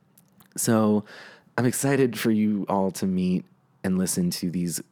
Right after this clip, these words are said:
amazing artists that I have planned to speak to, because I think you'll really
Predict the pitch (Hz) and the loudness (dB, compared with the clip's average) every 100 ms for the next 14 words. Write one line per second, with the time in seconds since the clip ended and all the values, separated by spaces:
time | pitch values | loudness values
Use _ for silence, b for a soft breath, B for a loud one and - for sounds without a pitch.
0 | _ _ - 98 95 92 95 85 82 85 | _ _ -2 0 0 0 -2 -4 -6 -6
1 | 82 - 82 82 85 78 87 - - 85 | -6 -8 -8 -4 -4 -4 -8 -10 -10 -6
2 | 82 82 - _ _ - - - 82 - | -6 -6 -10 _ _ -14 -12 -10 -12 -10
3 | - 82 80 82 B B B _ 98 - | -6 -4 -4 -8 B B B _ -8 -6
4 | 95 90 85 - - 92 - 92 85 90 | -4 -4 -4 -8 -10 -10 -8 -8 -6 -4
5 | 87 78 - 78 80 92 80 76 | -4 -6 -10 -8 -6 -4 -4 -8